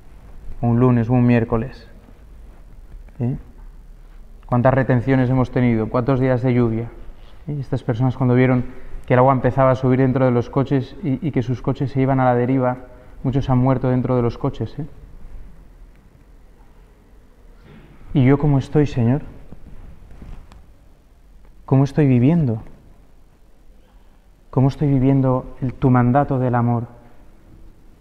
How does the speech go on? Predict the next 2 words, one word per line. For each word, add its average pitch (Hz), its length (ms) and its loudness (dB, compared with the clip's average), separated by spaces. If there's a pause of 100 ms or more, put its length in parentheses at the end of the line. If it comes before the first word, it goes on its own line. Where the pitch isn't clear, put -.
(400)
Confianza, 139 840 -2 (840)
compasión 131 800 -2